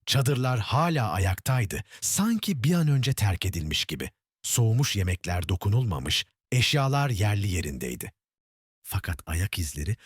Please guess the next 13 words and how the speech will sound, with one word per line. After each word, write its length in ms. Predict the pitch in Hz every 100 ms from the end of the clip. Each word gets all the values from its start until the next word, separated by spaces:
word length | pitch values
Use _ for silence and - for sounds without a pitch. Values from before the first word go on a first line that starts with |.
| - -
ormanın 500 | 107 117 123 160 139
daha 240 | 113 143
da 140 | 202 156
derinlerine 600 | 110 101 92 90 92 90
doğru 240 | 80 78
uzanıyordu. 640 | 80 80 80 73 71 67 - _ _ _ _ _
Bir 180 | 110 196
noktadan 440 | 151 - 98 104
sonra 420 | 110 - 73 78 85 - _
bu 200 | 135 226
izler 420 | 165 131 107 110 - _
aniden 640 | 160 202 202 113 95 117
kesiliyor, 680 | - 104 - 78 69 67